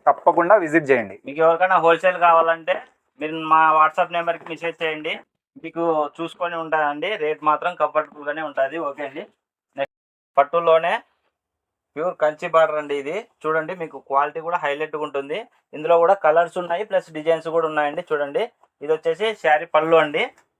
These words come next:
Speaker 2: చూడండి ఎంత హెవీగా ఉంటుందో, ప్లస్ చిన్న బుట్ట అండి, చిన్న వీవింగ్లో వస్తుంది బుట్ట కూడా. కాంచీవరం టిష్యూ బ్లౌజ్ అండి ఇది. చూడండి,
Speaker 1: మంచి
Speaker 2: ఇది వచ్చేసి
Speaker 1: కలర్ఫుల్గా ఉంది శారీ అయితే.
Speaker 2: శారీ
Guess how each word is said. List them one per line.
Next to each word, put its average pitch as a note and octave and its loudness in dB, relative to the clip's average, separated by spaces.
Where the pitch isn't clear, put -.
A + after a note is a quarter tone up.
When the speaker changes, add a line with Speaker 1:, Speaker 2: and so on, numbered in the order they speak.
Speaker 2:
చూడండి D#3 0
ఎంత C#3+ -4
హెవీగా D3+ -4
ఉంటుందో, C#3 -2
ప్లస్ D3 -6
చిన్న F#3 -8
బుట్ట F3 -6
అండి, D#3 -8
చిన్న F3 -4
వీవింగ్లో E3+ -4
వస్తుంది D#3 -8
బుట్ట C#3 -6
కూడా. D3+ 2
కాంచీవరం E3 -2
టిష్యూ F3 -6
బ్లౌజ్ D3+ 4
అండి C#3+ -6
ఇది. F3 -8
చూడండి, C#3 -2
Speaker 1:
మంచి B2 -4
Speaker 2:
ఇది D3 2
వచ్చేసి D3 0
Speaker 1:
కలర్ఫుల్గా D#3 2
ఉంది B2+ -4
శారీ A#2 4
అయితే. G2 -6
Speaker 2:
శారీ D3+ -2